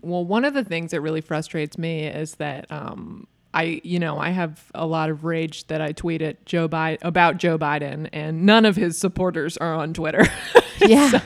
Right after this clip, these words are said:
Speaker 1: So
Speaker 2: Do you reply guy him? Do you reply guy Joe
Speaker 1: Uh,
Speaker 2: Biden?
Speaker 1: no, I don't have the energy. I'm too tired. He's,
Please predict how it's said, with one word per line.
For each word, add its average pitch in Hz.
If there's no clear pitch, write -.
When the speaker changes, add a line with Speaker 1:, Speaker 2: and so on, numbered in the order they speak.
Speaker 1:
So 202
Speaker 2:
Do 240
you 277
reply 220
guy 254
him? 294
Do 226
you 226
reply 208
guy 208
Joe 220
Speaker 1:
Uh, 220
Speaker 2:
Biden? 202
Speaker 1:
no, 170
I 180
don't 208
have 170
the 170
energy. 170
I'm 180
too 220
tired. 165
He's, 175